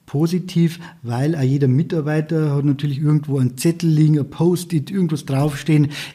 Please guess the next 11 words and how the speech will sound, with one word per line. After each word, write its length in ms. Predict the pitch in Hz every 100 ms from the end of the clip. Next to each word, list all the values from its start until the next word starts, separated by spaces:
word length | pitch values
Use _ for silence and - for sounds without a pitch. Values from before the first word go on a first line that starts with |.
| -
eben 180 | 143 165
dann 220 | 147 135
die 160 | 139 -
E-Mails, 520 | 185 190 175 160 160
die 100 | 147
Flut 340 | 127 151 175 175
an 180 | 151 151
E-Mails, 400 | 170 170 160 -
die 80 | 151
kommt, 320 | 151 151 151 - - - -
äh, 240 | 131 131